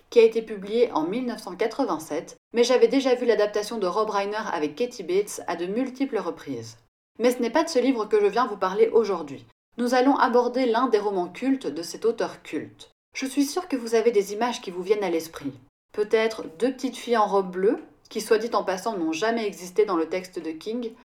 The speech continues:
un mystérieux hôtel enneigé vide de tout voyageur, une famille confinée. Vous l'avez compris, nous allons parler du célèbre Shining, troisième ouvrage publié par King en mille neuf cent septante-sept. En un an, le roman bat les records de vente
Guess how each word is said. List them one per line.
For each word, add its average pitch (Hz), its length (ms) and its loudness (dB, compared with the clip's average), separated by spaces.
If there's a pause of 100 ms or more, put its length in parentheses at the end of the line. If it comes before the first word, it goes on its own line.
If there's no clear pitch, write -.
(120)
un 214 200 6
mystérieux 233 500 4
hôtel 233 200 2
enneigé 220 460 2
vide 208 240 -8
de 196 100 -4
tout 196 220 -12
voyageur, 208 720 0 (260)
une 185 100 -6
famille 196 300 -2
confinée. 220 640 -8 (480)
Vous 190 100 2
l'avez 247 260 8
compris, 208 460 -6 (220)
nous 214 180 -6
allons 247 200 4
parler 196 340 2
du 170 80 -6
célèbre 175 500 -6
Shining, 185 720 -4 (340)
troisième 233 460 4
ouvrage 233 420 0
publié 254 340 0
par 196 240 -4
King 233 300 -4
en 170 140 2
mille 214 240 -2
neuf 175 100 -4
cent - 160 -8
septante-sept. - 720 -8 (600)
En 208 200 6
un 277 220 8
an, 160 200 -2 (260)
le 233 120 12
roman 269 340 10
bat 262 160 8
les 240 100 8
records 208 320 0
de 185 100 -2
vente 147 400 -4